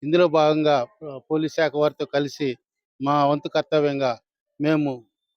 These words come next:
వారు చేస్తున్నటువంటి ఆపరేషన్ స్మైల్‌లో కానీ, ఆపరేషన్ ముస్కాన్‌లో కానీ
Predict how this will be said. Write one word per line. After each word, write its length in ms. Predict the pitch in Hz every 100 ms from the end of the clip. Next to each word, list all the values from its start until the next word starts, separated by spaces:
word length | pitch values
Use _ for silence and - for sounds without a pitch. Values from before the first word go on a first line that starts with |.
| _ _ _ _
వారు 420 | 135 143 143 123 160
చేస్తున్నటువంటి 460 | - 165 139 147
ఆపరేషన్ 440 | 139 143 156 - 139
స్మైల్‌లో 380 | 147 143 151
కానీ, 220 | 139 143 147
ఆపరేషన్ 500 | 131 - 110 - 135
ముస్కాన్‌లో 400 | - 151 143 131
కానీ 260 | 131 131